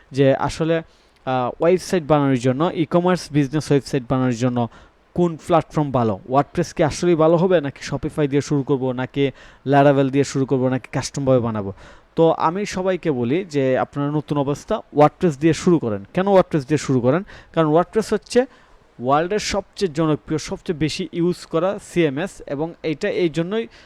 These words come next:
এত জনপ্রিয় কারণ এটা মানুষের কাজে আসতেছে, এই জন্য মানুষ WordPress ইউজ করে। এবং WordPress ইউজ করাটা হচ্ছে সবচেয়ে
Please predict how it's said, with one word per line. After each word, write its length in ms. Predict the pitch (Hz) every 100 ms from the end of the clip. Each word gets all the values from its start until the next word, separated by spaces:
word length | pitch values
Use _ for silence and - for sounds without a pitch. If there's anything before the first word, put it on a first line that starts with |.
| _
এত 200 | 170 -
জনপ্রিয় 540 | 139 151 143 - 190 247 - _
কারণ 180 | 160 151
এটা 200 | 143 160
মানুষের 360 | 151 143 - 160
কাজে 240 | 135 120
আসতেছে, 400 | 123 - 131 131
এই 80 | 123
জন্য 200 | 135 151
মানুষ 380 | 139 139 151 - - -
WordPress 400 | 147 143 196 -
ইউজ 200 | 156 147
করে। 180 | - 131
এবং 200 | 120 143
WordPress 500 | 143 151 - 202 - -
ইউজ 260 | 180 170
করাটা 300 | - 185 165
হচ্ছে 160 | 190 -
সবচেয়ে 500 | - - - - 240